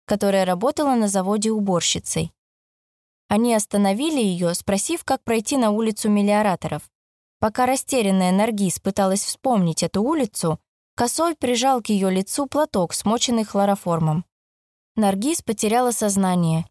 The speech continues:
Ее отвезли в сарай на окраине, где они разбирали ворованные машины,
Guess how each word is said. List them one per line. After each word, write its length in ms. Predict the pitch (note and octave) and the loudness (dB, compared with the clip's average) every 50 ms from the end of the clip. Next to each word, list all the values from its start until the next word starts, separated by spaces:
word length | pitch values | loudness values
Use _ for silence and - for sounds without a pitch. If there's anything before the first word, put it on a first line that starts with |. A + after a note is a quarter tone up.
| _ _ _ _ - | _ _ _ _ -2
Ее 280 | G3 G#3 A3 A3+ D4+ E4+ | 0 0 0 2 0 0
отвезли 460 | D#4+ - - A3 A3+ G3 G3+ A3 A3 | 0 0 -2 -2 -2 0 0 0 0
в 80 | G3+ - | -2 -2
сарай 380 | - G3 F3+ F#3+ G3+ A#3+ C4 | -2 -2 0 0 0 0 2
на 160 | B3+ A#3+ A#3 | 2 2 2
окраине, 600 | A3+ G#3+ - A#3 A3+ A3 G#3+ G#3+ G#3 G3+ G3 F#3+ F#3 | 0 0 0 0 2 2 2 2 2 2 2 0 0
где 200 | F#3+ F#3 A3 G#3+ | 0 0 0 2
они 220 | G#3+ G#3+ G#3 G#3 | 2 2 2 2
разбирали 480 | G3+ G3+ G3 G3 G#3+ G#3+ G#3 G3 F#3+ F#3+ | 0 -2 -2 -2 0 0 2 2 2 0
ворованные 580 | F#3+ G#3 G#3 G#3 G3+ F#3 F#3+ F#3+ F#3+ F#3+ F#3+ | 0 0 0 0 0 0 2 2 2 2 2
машины, 560 | G3 G3+ A3+ - - - A3 F3 D#3+ D#3 D#3 | 2 2 0 0 0 0 2 2 2 0 0